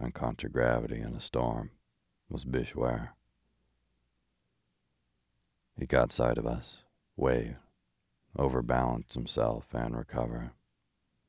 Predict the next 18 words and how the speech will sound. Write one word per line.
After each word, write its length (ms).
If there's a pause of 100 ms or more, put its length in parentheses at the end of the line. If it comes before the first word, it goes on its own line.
(300)
and 100
then 140
changed 440
course 480
to 80
starboard 720
and 180
bore 240
down 320
on 180
us. 240 (2750)
He 80
was 120
carrying 420
about 320
his 140
usual 400
cargo, 540